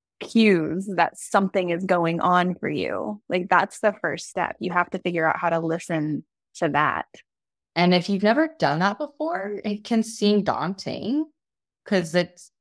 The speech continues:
Speaker 2: yeah, it doesn't really make sense. We, most of us are not taught that, to be that aware.
Speaker 1: Yeah.
Speaker 2: Right?
Speaker 1: Yeah.
Speaker 2: But it's practice. The more that you do, the more that you really can become aware and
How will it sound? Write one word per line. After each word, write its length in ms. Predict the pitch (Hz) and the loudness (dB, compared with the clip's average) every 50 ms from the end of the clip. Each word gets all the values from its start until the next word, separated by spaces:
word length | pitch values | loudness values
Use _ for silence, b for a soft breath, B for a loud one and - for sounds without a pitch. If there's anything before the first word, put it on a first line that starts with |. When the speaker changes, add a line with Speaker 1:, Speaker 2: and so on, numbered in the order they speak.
| _ _ _ | _ _ _
Speaker 2:
yeah, 180 | - 233 277 262 | 0 4 4 4
it 80 | 190 - | 6 6
doesn't 260 | 196 214 226 220 226 | 4 4 2 2 2
really 220 | 185 190 190 185 | 4 4 4 4
make 220 | 185 180 175 180 - _ - | 4 2 0 -2 -8 _ -6
sense. 140 | 247 226 - | -6 -4 -2
We, 240 | 220 190 208 - _ _ _ _ _ _ - | -4 -4 -6 -8 _ _ _ _ _ _ -8
most 240 | 143 160 - - | -8 -8 -6 -4
of 60 | 269 277 | -4 -6
us 140 | 269 277 | -4 -4
are 40 | 262 | -6
not 220 | 247 233 233 - - | -8 -8 -8 -10 -14
taught 200 | 226 - 180 - | -14 -14 -10 -10
that, 280 | - - - - - _ _ _ | -10 -10 -12 -16 -20 _ _ _
to 60 | - 170 | -12 -10
be 100 | 170 165 | -8 -6
that 160 | 165 165 160 | -6 -6 -6
aware. 380 | 151 151 - - - 190 190 _ _ | -6 -6 -6 -6 -8 -10 -12 _ _
Speaker 1:
Yeah. 220 | - 208 208 202 185 160 _ _ _ _ _ _ _ _ _ | -16 -16 -16 -16 -18 -20 _ _ _ _ _ _ _ _ _
Speaker 2:
Right? 300 | 151 151 151 160 196 190 | -2 0 0 0 0 0
Speaker 1:
Yeah. 60 | - _ | -2 _
Speaker 2:
But 140 | 262 269 269 | -4 -6 -6
it's 180 | - _ _ - | -8 _ _ -4
practice. 540 | 202 175 196 240 247 - - - - - | -2 0 0 0 -2 -4 -8 -8 -8 -8
The 80 | - 175 | -6 -4
more 160 | 175 175 185 196 | 0 0 2 2
that 120 | 233 226 | 2 0
you 140 | 226 226 220 | 0 -2 0
do, 220 | 156 147 156 196 | 0 2 2 2
the 80 | 233 208 | 2 2
more 180 | 185 185 190 208 | 4 4 6 6
that 100 | 220 - | 4 4
you 120 | 214 202 175 | 0 -4 -4
really 240 | 180 180 170 165 | -4 -4 -4 -6
can 440 | 160 - - 175 151 - - - 160 - | -8 -6 -6 -6 -6 -6 -8 -10 -12 -12
become 220 | - 151 - 143 | -12 -10 -10 -10
aware 500 | 139 135 139 160 160 147 135 131 135 135 b b b _ _ _ _ | -8 -4 -2 0 2 2 2 0 0 -4 b b b _ _ _ _
and 440 | 202 233 226 208 185 180 175 180 - | 2 4 6 6 6 4 4 0 -2